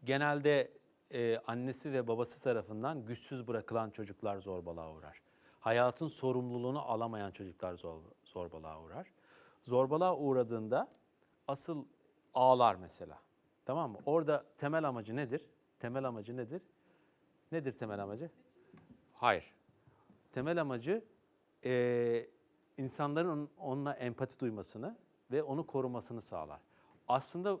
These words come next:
bu mekanizmayı kullanmadan çocuğun kendini koruyacak ifadeleri kullanması ya da diğer insanlardan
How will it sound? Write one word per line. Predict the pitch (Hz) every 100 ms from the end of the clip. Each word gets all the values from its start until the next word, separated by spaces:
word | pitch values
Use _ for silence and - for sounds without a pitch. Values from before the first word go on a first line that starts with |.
| -
bu | 143 120 165
mekanizmayı | 170 151 151 147 127 135 120
kullanmadan | 131 123 165 175 110 117 196 _ _ _ _ _
çocuğun | - 131 117 160 226 - _ _ _ _ _ _ _ _ _ _ _ _ -
kendini | 131 131 135 147 185 - _ _ -
koruyacak | - 135 135 135 127 117
ifadeleri | 123 - 123 120 120 113
kullanması | 107 - 127 131 135 131 131 156 - _ _ _ _ _ _ _ _ _ -
ya | 131
da | 143 170
diğer | 147 156
insanlardan | 151 - 135 127 123 123 165 233